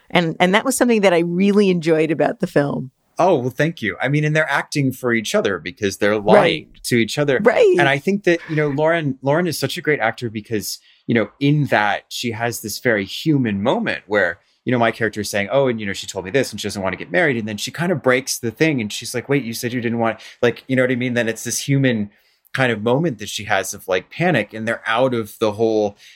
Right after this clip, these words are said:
Speaker 2: and that's what I love about Lauren is she does that so well.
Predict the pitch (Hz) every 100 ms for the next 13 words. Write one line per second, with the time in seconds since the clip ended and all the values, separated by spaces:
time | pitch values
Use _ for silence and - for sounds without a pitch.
0 | - 131 135 - 143 127 117 107 104 90
1 | 107 107 92 - 101 101 95 95 82 -
2 | _ _ _ - - 147 120 104 95 107
3 | 98 65 65